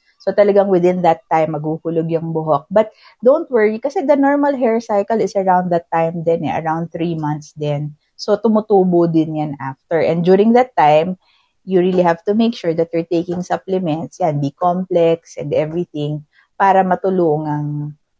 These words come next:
mag-grow uli yung hair na nawawala.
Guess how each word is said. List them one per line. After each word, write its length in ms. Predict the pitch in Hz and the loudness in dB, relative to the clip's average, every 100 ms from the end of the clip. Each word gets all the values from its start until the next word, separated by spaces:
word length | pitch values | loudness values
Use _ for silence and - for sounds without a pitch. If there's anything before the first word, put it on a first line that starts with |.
| _ _ _ | _ _ _
mag-grow 1000 | 175 165 156 160 156 170 175 165 151 147 - _ _ _ | -8 -6 -6 -8 -4 2 6 6 4 0 -10 _ _ _
uli 260 | 165 165 240 | -4 -4 -4
yung 180 | 165 156 | -6 -6
hair 260 | 151 139 143 | -6 -6 -6
na 160 | 143 | -6
nawawala. 640 | 139 135 120 139 - 120 | -8 -10 -12 -12 -12 -14